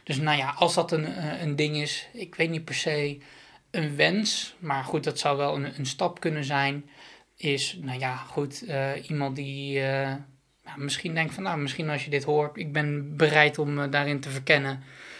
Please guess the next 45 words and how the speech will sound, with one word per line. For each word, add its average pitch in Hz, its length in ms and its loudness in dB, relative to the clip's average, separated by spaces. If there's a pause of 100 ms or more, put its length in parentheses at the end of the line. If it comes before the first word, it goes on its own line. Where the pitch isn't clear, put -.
(260)
Van, 156 200 -4
"Nee, 143 360 2
eh, 139 220 2
hoe, 151 200 0 (260)
hoe 156 180 0
kunnen 156 220 0
we 143 60 -2
dit 135 200 0
doen?" 170 180 0
Nou 151 180 -2
ja, 127 120 -2
daar 127 100 0
heb 131 120 -2
je 143 60 -8
het 131 100 -8
over, 135 520 -2
eh, 135 240 -2 (580)
een 147 100 4
idee, 143 500 4
een, 127 180 -4
een 131 200 -4
platform, 139 500 2
misschien 139 280 -2
de 135 120 -4
technische 139 460 -2
kant 135 240 -4
erachter. 139 320 -4
Hoe 135 100 -6
kan 143 160 0
je 139 100 0
zoiets 139 360 0
opzetten - 420 -6
in 143 80 -2
een 131 80 0
website? 151 640 2 (540)
Ehm, 135 500 2
daar 151 120 4
ben 160 140 8
ik 151 60 2
benieuwd 151 540 0
naar 147 340 2
hoe, 147 500 0
hoe 160 280 -2
ik 139 160 -6
dat 151 340 0